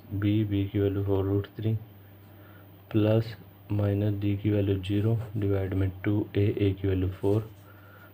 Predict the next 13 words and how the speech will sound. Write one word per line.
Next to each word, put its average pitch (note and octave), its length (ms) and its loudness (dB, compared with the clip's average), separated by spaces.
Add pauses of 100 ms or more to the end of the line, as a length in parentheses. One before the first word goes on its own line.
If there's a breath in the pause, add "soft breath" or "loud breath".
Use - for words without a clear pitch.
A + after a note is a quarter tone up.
(200)
तो G#2+ 60 4
एक्स G2+ 240 2
की A2 80 0
वैल्यू G2+ 280 0
आ - 20 0
जाएगी G2+ 240 0
माइनस G2+ 360 -2
फ़ोर G2+ 280 0
रूट G2 260 -2 (120)
थ्री G#2+ 180 0 (540)
प्लस G#2+ 380 0
माइनस G2+ 400 0
ज़ीरो G2+ 280 0